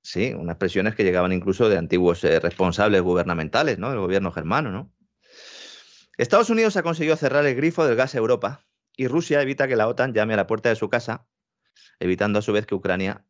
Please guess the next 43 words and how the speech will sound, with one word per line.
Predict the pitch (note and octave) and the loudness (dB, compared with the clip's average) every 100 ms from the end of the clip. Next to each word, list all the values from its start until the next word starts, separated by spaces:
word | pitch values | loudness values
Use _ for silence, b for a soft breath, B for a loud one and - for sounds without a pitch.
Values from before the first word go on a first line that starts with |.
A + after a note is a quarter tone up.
| _ _ _ - | _ _ _ -8
eh, | E2 | -6
pues | E2+ - | -4 0
sea | G2+ | 0
controlada | F#2 E2+ F#2 F#2 | 0 0 0 0
por | E2+ | -4
Occidente. | C#2+ D2 C#2 - - _ _ - | -8 -8 -6 -8 -16 _ _ -16
Mm. | C2 D#2 - _ B B B - | -10 -10 -12 _ B B B -2
Quizás | C3 F3 | 4 6
lo | A3+ | 6
más | A#3 | 4
relevante | G#3 F#3 F#3 F#3 F3 F3+ | 4 4 2 0 -2 0
sea | C#3 | -2
el | C3+ | 0
tono | D3+ D#3 | -2 -2
del | C#3 | -4
discurso | A2+ A2+ C3 C3 | -6 -6 -4 -2
de | G#2 | -2
Putin. | C#3+ - E2+ - | -4 -8 -8 -4
Yo, | G#2+ C#3+ - _ _ | -4 -4 -6 _ _
mm, | D#2+ D#2+ | -10 -10
creo | - A#2 A#2+ | -2 0 2
que | |
es | A2+ | 2
lo | |
más | G#2+ A2 | 2 -2
relevante. | G#2 G2+ G#2+ A#2+ | 0 -2 -2 -4
También | A2 C3+ F3+ | -4 -2 0
es | F3 | 2
verdad | D3+ C3 D3 D#3+ | 4 4 2 2
que | G#2+ | -2
aquí, | F#2+ C3 | -8 -8
como | C3 G#2+ | -6 -6
no | A#2 | -6
estamos | C3 C3 | -6 -4
acostumbrados | B2 A#2 B2 A2+ A#2 | -4 -4 -2 0 0
a | A2+ | 0
este | A2+ | -2
tipo | G#2+ | 2
de | G#2 | 0
discursos, | - A2+ A2+ C3 - B B B B B B | 0 -8 -4 -4 -6 B B B B B B
pues | - | -10
cuando, | - F2 E2 D2+ G1+ | -4 -2 0 -2 -4
eh, | G#1+ - | -8 -12